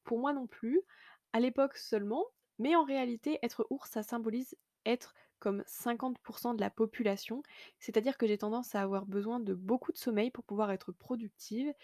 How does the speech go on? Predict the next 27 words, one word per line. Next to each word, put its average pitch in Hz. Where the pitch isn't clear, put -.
et 269
je, 190
que -
je 190
ne 190
suis -
pas 269
productive 233
tout 269
le 226
temps. -
Du 214
coup, 302
si -
on 220
suit 233
le 208
raisonnement 247
de 240
ce -
test, -
un 202
ours -
comme 202
moi 196
est 208
productif 214